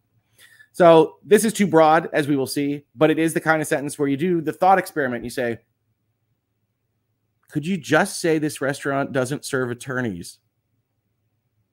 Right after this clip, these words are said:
Probably. Probably. That's interesting in and of itself. Uh, so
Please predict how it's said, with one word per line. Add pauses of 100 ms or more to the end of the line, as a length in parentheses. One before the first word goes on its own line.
(180)
Probably. (680)
Probably.
That's
interesting
in
and
of
itself. (500)
Uh, (160)
so